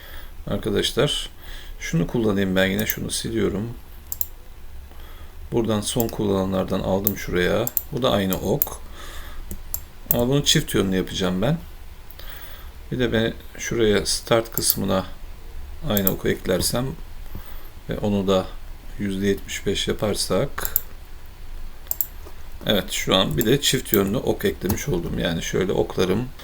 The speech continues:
sekiz, kaç bu? Sekiz, dokuz, on, on bir kısa yol olarak eklenmiş oldu. Hatta koordinat noktalarını göstermek için de bir tane çizgi çizgi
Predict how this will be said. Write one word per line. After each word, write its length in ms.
sekiz, 640
kaç 280
bu? 40
Sekiz, 400
dokuz, 360
on, 280
on 220
bir 400
kısa 240
yol 180
olarak 340
eklenmiş 520
oldu. 200
Hatta 380
koordinat 540
noktalarını 500
göstermek 520
için 300
de 180
bir 100
tane 300
çizgi 340
çizgi 400